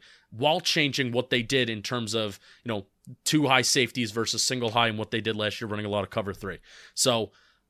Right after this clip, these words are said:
I love Graham. I kinda want him to be here, and I do think it makes sense him being here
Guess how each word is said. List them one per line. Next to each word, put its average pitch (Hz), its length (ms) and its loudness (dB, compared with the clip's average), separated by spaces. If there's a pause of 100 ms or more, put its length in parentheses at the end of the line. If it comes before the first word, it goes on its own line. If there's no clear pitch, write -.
(140)
I 143 120 6
love 175 220 6
Graham. 143 440 4
I 120 100 0
kinda 170 320 2
want 165 200 4
him 160 120 0
to 135 60 0
be 135 180 2
here, 147 200 4
and 139 100 -2
I 127 80 0
do 156 280 -2
think 180 240 0
it 160 100 0
makes 143 240 -2
sense 202 320 0
him 139 140 -2
being 123 240 0
here 120 260 0